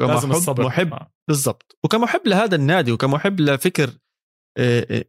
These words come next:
Speaker 2: النادي و-، وحتى أبعاده الإنسانية كنت أحبها. يعني، تنساش برشلونة كان واحد من الأندية الوحيدة اللي حاطت شعار اليونسكو،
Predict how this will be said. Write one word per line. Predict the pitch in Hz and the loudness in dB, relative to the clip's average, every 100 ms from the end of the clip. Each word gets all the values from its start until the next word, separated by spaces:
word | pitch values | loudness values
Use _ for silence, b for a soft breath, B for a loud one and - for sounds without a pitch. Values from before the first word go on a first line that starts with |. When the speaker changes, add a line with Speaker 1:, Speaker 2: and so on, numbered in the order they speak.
| - | -2
Speaker 2:
النادي | 123 120 143 170 147 147 | 0 2 2 2 0 2
و-، | 143 135 | 2 2
وحتى | 127 127 131 - - | 0 0 -2 -2 -2
أبعاده | 139 135 170 151 | -2 -2 -2 -2
الإنسانية | - 127 135 135 147 113 143 | 0 0 0 0 2 0 -2
كنت | - 285 | -4 -4
أحبها. | 147 220 156 98 | -2 0 0 0
يعني، | 104 | 0
تنساش | 117 170 269 247 - | 0 0 0 -2 -4
برشلونة | 156 156 180 226 240 | -6 -4 -2 0 0
كان | 220 | 0
واحد | 214 226 | 2 2
من | 208 | 2
الأندية | 196 220 240 202 | 0 0 2 2
الوحيدة | 160 147 220 180 | 2 0 0 0
اللي | 160 156 | 0 0
حاطت | - - 170 | 0 -2 -2
شعار | - 147 180 | -2 0 0
اليونسكو، | 160 139 160 160 - | 2 2 2 0 -4